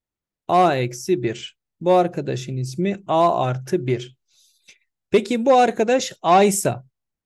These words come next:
bunun karesini aldığım zaman,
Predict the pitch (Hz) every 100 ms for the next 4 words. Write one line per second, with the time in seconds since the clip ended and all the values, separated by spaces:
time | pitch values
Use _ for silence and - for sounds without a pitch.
0 | _ 139 165 240 269 254 - 196 226 214
1 | 220 226 220 156 165 170 156 165 185 185
2 | 135 127 127 127